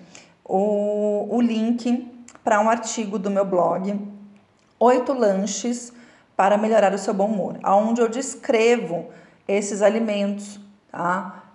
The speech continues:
Ah, quais são as fontes desses alimen-, desses, quais alimentos são fontes desses nutrientes. Tem outros também que são bem relevantes. E eu dou sugestões de lanchinhos pra você incluir ao longo do seu dia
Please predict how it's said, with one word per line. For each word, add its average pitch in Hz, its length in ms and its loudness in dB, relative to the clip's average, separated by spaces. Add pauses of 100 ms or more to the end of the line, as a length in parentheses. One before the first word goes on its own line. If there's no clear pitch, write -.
Ah, 175 480 0
quais 214 200 2
são 214 120 -2
as 208 140 -4
fontes 233 440 -2
desses 208 240 -6
alimen-, 185 440 -2
desses, 175 680 -6 (440)
quais 233 200 4
alimentos 233 360 0
são 226 180 -2
fontes 214 500 -2
desses 196 280 -2
nutrientes. 185 640 -4 (260)
Tem 262 300 0
outros 247 480 6
também 208 340 -2
que 240 60 -4
são 202 180 -4
bem 202 160 0
relevantes. 196 800 -2 (320)
E 233 100 2
eu 254 140 6
dou 269 160 4
sugestões 302 1040 -2
de 240 380 -4 (220)
lanchinhos 277 640 -2
pra 269 120 -2
você 254 220 -2
incluir 240 360 -2
ao 214 100 -2
longo 190 260 -4
do 190 100 -8
seu 202 200 -6
dia 190 400 -6